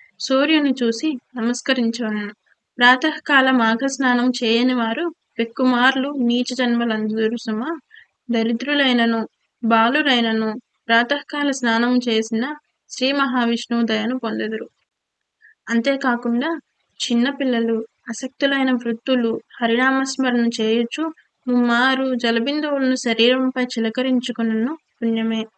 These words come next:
నీచుడైనను మాఘస్నానం చేసిన పాపములను వీ-, వీడి పుణ్యాత్ముడగును. ఎట్టి పాపకర్మలను ఆచరించిన వాడైనను మాఘమాస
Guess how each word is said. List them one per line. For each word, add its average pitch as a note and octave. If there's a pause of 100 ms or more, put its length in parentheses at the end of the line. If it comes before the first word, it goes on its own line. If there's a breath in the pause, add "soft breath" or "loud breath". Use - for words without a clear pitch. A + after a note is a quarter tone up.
(400 loud breath)
నీచుడైనను C4
మాఘస్నానం C4
చేసిన A3+ (160)
పాపములను A#3
వీ-, A#3 (460)
వీడి A#3+ (220)
పుణ్యాత్ముడగును. A#3 (840)
ఎట్టి A#3
పాపకర్మలను C4
ఆచరించిన A#3+
వాడైనను A3 (440 loud breath)
మాఘమాస B3